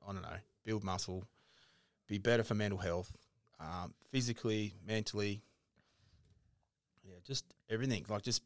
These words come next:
be better. Like, some people come in, mate, and have, like, a bit of a chin wag and feel better, you know? Like, build that family. And I think that's what we've achieved well down at T S D.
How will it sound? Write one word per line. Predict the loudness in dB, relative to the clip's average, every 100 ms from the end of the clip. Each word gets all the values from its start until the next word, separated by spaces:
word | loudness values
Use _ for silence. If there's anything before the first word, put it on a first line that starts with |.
| _ -10
be |
better. | -2 2 4 4 2
Like, | 0 2
some | 2 4
people | 4 4
come | 0 0
in, | 0 0
mate, | -2 -2
and | -2
have, | -2 0
like, | -2
a | -2
bit | -8
of |
a | -4
chin | -2 0
wag | 0 -2
and | -4
feel | -4
better, | -2 -2 -2
you | -4
know? | -2 -2
Like, | -2 -4 -10 _ _ _ _ -20 -6
build | -2 2
that | 0 0
family. | -4 -2 0 -2 -4 -10 _ _ _ -10
And | -2
I |
think | 2 6
that's | 6 4
what | 2
we've | 0 -2
achieved | -2 -2 -2
well | -2 -2
down | -2 -4
at | -4
T | -4
S | 0 0
D. | 0 -4